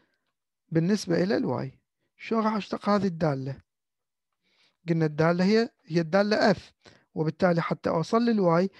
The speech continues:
لازم أت-، بالأول أشتق بالنسبة إلى اليو وأوصل للواي، بعدين أشتق إلى الفي وهنا بأوصل لمن؟ إلى الواي، وبالتالي راح يكون عندي الدالة الأولى اللي هي الF sub V راح أشتقها الآن لمن؟ إلى اليو،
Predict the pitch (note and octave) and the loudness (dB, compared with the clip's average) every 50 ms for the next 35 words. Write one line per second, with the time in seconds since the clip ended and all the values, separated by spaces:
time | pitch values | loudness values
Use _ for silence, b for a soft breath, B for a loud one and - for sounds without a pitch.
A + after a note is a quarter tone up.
0 | B B B - E3+ E3 D#3 D#3 F3 F3+ E3+ - - - A#3 F3 D#3 D3+ D#3+ E3+ | B B B 0 0 0 2 0 -2 -4 -4 -6 -4 -4 -4 -4 -2 -2 0 0
1 | E3+ E3 E3+ E3+ C#3+ - - G3+ - G#3+ G#3+ G#3+ A3 G3+ - - E4+ - G3+ G3+ | 0 0 0 -2 -4 -4 -6 -6 -6 -6 -4 -4 -4 -4 -4 -4 -4 -2 0 0
2 | G3 F#3+ F#3 F#3 F#3+ F#3+ F#3 - _ _ _ _ _ - F#3 D3 D3 C#3+ - F3+ | 0 0 0 0 0 0 -2 -4 _ _ _ _ _ -8 -4 -2 -2 -2 -2 -2
3 | E3 E3+ - G3+ G3 G3 F#3+ F#3 E3+ D3+ C#3 B2+ - b b b b b - D3+ | -4 -2 -2 -2 -2 0 0 0 0 0 0 -2 -4 b b b b b -2 0
4 | C#3+ D3+ D#3 D#3+ C#3+ - - A3 - - B3 A3+ A#3 A#3 G3 F#3 G#3 A3 A3+ A3 | 0 0 -2 -2 -4 -4 -4 -4 -2 0 2 4 4 4 4 2 0 0 0 0
5 | b b b b b D3+ D#3+ E3+ F#3 F#3+ F3+ - - F3+ E3+ - G3 G3 F#3+ F3 | b b b b b -4 -2 -2 0 0 0 0 -2 -2 -2 -2 -2 -2 0 0
6 | F3 F3+ F#3 F3+ - _ _ _ - F3 D#3+ C#3+ C3+ C3 B2+ C3 C3 - b b | 0 -2 -4 -4 -8 _ _ _ -4 -2 -2 -2 -2 -4 -6 -8 -10 -12 b b
7 | b b b b - E3 E3+ F3+ E3+ - - E3+ C#3+ C#3 D3 D3 C#3+ D3 D#3 - | b b b b -4 -4 -2 -2 -4 -4 -2 -2 -2 -2 -2 -4 -4 -4 -6 -6
8 | - D#3+ D#3 - D#3 D#3 D#3 D3 D#3 D3 D3 D3+ D3 D3+ D#3+ E3 E3+ - F3+ F#3 | -6 -6 -6 -4 -4 -6 -4 -6 -8 -6 -4 -2 -2 0 0 0 -2 -2 -2 -4
9 | F3+ F#3+ G3 G3 E3+ D3+ D3+ C#3+ C#3 - - - F3+ G3 G3 - - - _ _ | -4 -4 -4 -4 -4 -4 -2 -4 -4 -4 -4 -2 -2 -2 -2 -4 -12 -20 _ _
10 | _ _ _ _ _ _ _ _ - - - - - F3 D#3+ C#3+ C#3+ - _ _ | _ _ _ _ _ _ _ _ -20 -18 -12 -4 0 0 0 0 -2 -6 _ _
11 | - A3+ D3 C3 C#3+ D#3+ F3+ G#3 - - A3 D#3 C#3 D3 C3 - F3+ E3+ - - | -12 -12 -10 -6 -4 -2 -2 -2 -2 -2 -4 -4 -4 -6 -6 -6 -6 -6 -2 -2
12 | E3+ E3+ F3 F3+ F3 E3 E3 F3 F3 F3+ F#3 F#3 - - D3+ D3+ D3 C#3+ C#3+ C#3 | 0 0 0 0 -2 -4 -4 -6 -6 -6 -6 -6 -8 -6 -4 -4 -4 -4 -4 -4
13 | D3 D#3 F#3 A3+ A#3+ | -2 -2 -2 -2 -4